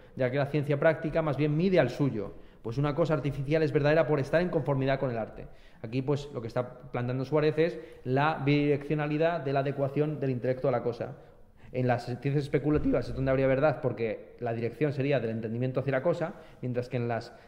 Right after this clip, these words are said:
eh, ciencias prácticas o en las técnicas, podemos decir, la relación es inversa. Eh, el, es la cosa la que se tiene que adecuar a las reglas, normas del arte. ¿Vale?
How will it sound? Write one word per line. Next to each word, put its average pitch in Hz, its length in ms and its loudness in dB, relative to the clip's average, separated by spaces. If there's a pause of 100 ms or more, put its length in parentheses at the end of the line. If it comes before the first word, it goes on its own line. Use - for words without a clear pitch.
(120)
eh, 120 160 -2
ciencias 143 380 0
prácticas 156 760 2 (180)
o 113 60 -4
en 104 100 -6
las 101 140 -8
técnicas, 151 440 2
podemos 127 240 -4
decir, 170 500 -4 (160)
la 113 320 -4
relación 120 340 0
es 143 120 0
inversa. 120 420 -2 (240)
Eh, 110 460 -2
el, 110 160 -8
es 127 140 -6
la 123 160 0
cosa 175 240 4
la 160 120 4
que 120 60 -6
se 117 80 -8
tiene 131 200 -2
que 143 60 0
adecuar 143 400 2
a 156 40 6
las 120 140 0
reglas, 143 460 0
normas 143 360 0
del 113 120 -2
arte. 110 300 -6 (580)
¿Vale? 120 240 -2